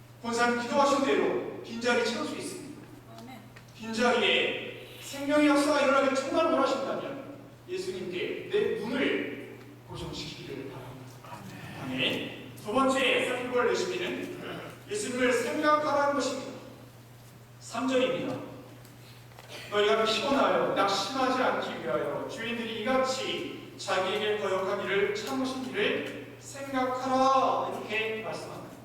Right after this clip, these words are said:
Speaker 1: 히브리서는 생각하라는 이 동사가 다섯 번 등장합니다. 히브리서 저자는 유난히 하나님의 형상인 사람이 예수님을 생각하라고 말합니다.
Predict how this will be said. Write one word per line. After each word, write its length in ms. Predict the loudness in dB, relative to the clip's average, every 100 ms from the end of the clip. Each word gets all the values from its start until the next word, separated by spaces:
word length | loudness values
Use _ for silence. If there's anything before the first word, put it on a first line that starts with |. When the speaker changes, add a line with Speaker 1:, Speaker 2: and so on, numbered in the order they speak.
| -18 -18 -20 -20 -20 -20 -20 -20 -20 -12
Speaker 1:
히브리서는 800 | -8 -4 0 2 2 0 -2 -4
생각하라는 1160 | -6 -4 2 4 4 4 4 4 2 0 -4 -6
이 240 | -6 -6
동사가 540 | -6 -6 -4 -2 -4 -4 -8 -10
다섯 220 | -10 -10 -8
번 180 | -8 -6
등장합니다. 480 | -6 -4 -6 -8 -12 -14 -18 -18 -18 -18 -20 -20 -20 -20 -20 -18
히브리서 400 | -12 -8 -2 0
저자는 560 | 2 4 4 2 0 -2
유난히 720 | 0 4 4 4 2 0 -4 -8 -10 -4
하나님의 360 | 0 2 2
형상인 440 | 2 0 0 -2 -2
사람이 960 | -2 0 2 0 -2 -4 -4 -10 -14 -8
예수님을 420 | -2 0 2 0 0
생각하라고 580 | 0 0 0 0 2
말합니다. 600 | 4 4 2 0 -2 -6